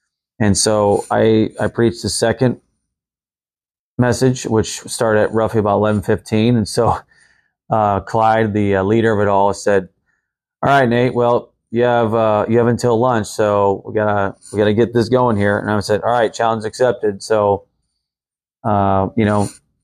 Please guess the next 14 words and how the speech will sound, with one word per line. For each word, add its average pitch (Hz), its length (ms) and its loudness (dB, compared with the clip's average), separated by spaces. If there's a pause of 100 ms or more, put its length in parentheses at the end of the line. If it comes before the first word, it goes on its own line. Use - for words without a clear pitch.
(180)
basically 110 360 0
got - 180 -2
forty-five 107 420 0
minute 110 340 0 (260)
sermon 123 640 0
to 113 80 -4
do, 131 240 4
which 120 160 2
is 98 100 -2
plenty 113 320 0
of 107 80 -2
time. 127 460 -2 (760)
And, 98 460 2
uh, 90 260 0